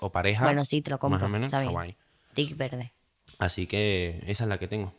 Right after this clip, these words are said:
Speaker 2: Bien, me gusta.
Speaker 1: Me parece guay.
Speaker 2: Eh, ah, vale, bueno, pues, mm, te comento. El treinta y seis por ciento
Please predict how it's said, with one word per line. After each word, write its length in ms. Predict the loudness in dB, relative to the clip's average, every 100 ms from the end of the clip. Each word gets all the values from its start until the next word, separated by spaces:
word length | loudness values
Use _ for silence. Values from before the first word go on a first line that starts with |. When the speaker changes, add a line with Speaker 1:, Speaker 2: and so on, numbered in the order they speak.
| _ _ _ -6
Speaker 2:
Bien, 260 | -4 -4
me 100 | -4
gusta. 320 | -4 -4 -8 -6
Speaker 1:
Me 120 | -2
parece 280 | -2 -4 -4
guay. 180 | -6 -6 -10 -6 2
Speaker 2:
Eh, 140 | 6
ah, 80 | 8
vale, 260 | 6 4 2
bueno, 240 | 2 2 2
pues, 300 | 0 0 0
mm, 580 | 2 4 4 4 2 0
te 100 | 0
comento. 420 | 0 0 0 -2 -4 _ _ _ _ -20 -2
El 120 | 2 4
treinta 320 | 6 6 4
y 80 | 4
seis 240 | 2 2
por 160 | 0 0
ciento 480 | 2 2 2 -2